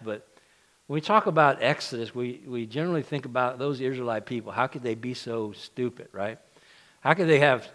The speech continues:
encounter after encounter with God, and God comes and gets them and saves them, hears their cry, brings them out of bondage, and it's not, you know, the next day as they walk out of bondage or same day, they,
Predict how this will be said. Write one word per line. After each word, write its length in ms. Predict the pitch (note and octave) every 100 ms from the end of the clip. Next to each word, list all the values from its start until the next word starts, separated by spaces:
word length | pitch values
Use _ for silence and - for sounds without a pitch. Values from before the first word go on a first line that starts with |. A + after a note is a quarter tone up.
| - - A#2+
encounter 480 | A#2 - D#3 F3
after 220 | D3+ - B2+
encounter 360 | - C#3+ C#3+
with 180 | C3+ A#2+
God, 340 | B2 B2+ B2
and 120 | A2 - - _ -
God 240 | C#3+ D3
comes 240 | D#3+ D3 C3
and 140 | A2+
gets 260 | C3+ - -
them 180 | C#3
and 100 | A#2+
saves 380 | - D3 D3 C#3
them, 120 | C3+
hears 220 | B2+ C#3+ C#3
their 120 | B2
cry, 440 | - C#3 C#3+ C#3+
brings 460 | A#2+ A#2 C#3 D3 C3
them 120 | C3+
out 120 | C#3
of 100 | B2
bondage, 400 | C3 C#3+ C#3 B2
and 120 | B2+
it's 140 | A#2+ B2+
not, 280 | C#3 C#3 - - - -
you 120 | C3
know, 120 | B2+
the 220 | A#2+ B2+ B2+
next 340 | C#3 B2 A#2+
day 320 | C#3 C#3 A#2
as 120 | A2
they 120 | A2+ G#2+
walk 420 | A#2+ C3 B2+ -
out 220 | B2 B2+
of 140 | B2 A2+
bondage 460 | B2 B2+ A#2 G#2+ - - -
or 120 | A#2 A#2
same 440 | - C3+ C#3 B2
day, 320 | A2 G2+ F#2+ - _ _ _ -
they, 400 | G#2+ G#2 G2+